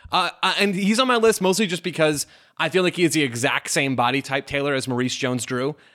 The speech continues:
I don't know if you can envision it. I believe Chris Armas is five-foot-seven.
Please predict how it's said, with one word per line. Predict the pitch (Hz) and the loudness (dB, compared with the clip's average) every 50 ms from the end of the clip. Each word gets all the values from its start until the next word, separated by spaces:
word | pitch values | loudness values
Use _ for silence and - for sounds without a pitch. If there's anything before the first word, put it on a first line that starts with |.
| _ - | _ -6
I | - 156 | -4 0
don't | 160 165 | 2 4
know | 170 170 | 4 2
if | 139 170 | 2 0
you | 175 | -4
can | - 170 147 | -2 -2 -2
envision | 135 123 135 143 - 165 165 | 0 0 0 -2 0 0 -2
it. | 156 127 | 0 0
I | 147 | 0
believe | 139 151 160 147 - | 2 2 0 0 0
Chris | - 170 160 - | -2 -2 -2 0
Armas | 151 151 160 170 165 - | -2 -2 0 -2 -2 -2
is | 151 131 - | -2 -4 -4
five-foot-seven. | - 156 135 143 147 - 160 156 - - 175 139 139 156 156 180 190 | -2 0 0 0 0 0 -2 -2 -2 -2 -2 -2 0 0 -2 -4 -4